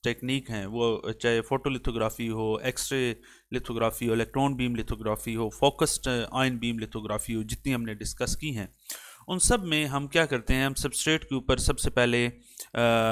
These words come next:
यहाँ पर ये अगर हमारे पास ग्रीन कलर में सबस्ट्रेट है, इसके ऊपर एक फोटो रेजिस्ट अप्लाई करते हैं और उसके ऊपर मास्क होता है, then हम उसे एक्सपोज कराते हैं। तो ये जो फोटो रेजिस्ट होता है, ये कुछ एरिया हम मास्क की मदद से इसे एक्सपोज कराते हैं और कुछ अनएक्सपोज होता है।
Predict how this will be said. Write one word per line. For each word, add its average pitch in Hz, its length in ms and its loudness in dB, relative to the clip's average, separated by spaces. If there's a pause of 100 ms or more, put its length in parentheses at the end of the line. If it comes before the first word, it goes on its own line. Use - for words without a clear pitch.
(180)
यहाँ 123 380 2
पर 110 260 0
ये 120 220 2
अगर 120 200 4
हमारे 113 200 2
पास 113 300 0
ग्रीन 131 260 0
कलर 120 220 0
में 113 120 -4
सबस्ट्रेट 135 580 2
है, 107 140 2
इसके - 220 -4
ऊपर 127 220 0
एक 123 360 -4
फोटो 139 280 2
रेजिस्ट 123 420 0
अप्लाई 104 280 -2
करते - 280 -2
हैं 123 140 0
और 107 140 -4
उसके - 200 -8
ऊपर 113 160 0
मास्क 107 340 -2
होता 120 260 0
है, 117 180 0
then 113 220 -2 (480)
हम 131 160 2
उसे 117 240 0
एक्सपोज 127 400 2
कराते 98 320 -6
हैं। 98 160 -10 (540)
तो 156 260 4
ये 170 220 4
जो 190 120 2
फोटो 165 320 2
रेजिस्ट 170 360 0
होता 131 240 2
है, 131 260 2
ये 120 80 -2
कुछ - 300 -2
एरिया 139 260 0
हम 127 80 0
मास्क 123 500 4
की 139 60 0
मदद 123 220 0
से 131 180 0
इसे 123 140 -2
एक्सपोज 156 360 -2
कराते 120 320 2
हैं 120 80 0
और - 40 -12
कुछ - 260 -4
अनएक्सपोज 120 520 -4
होता 98 320 -8
है। - 80 -16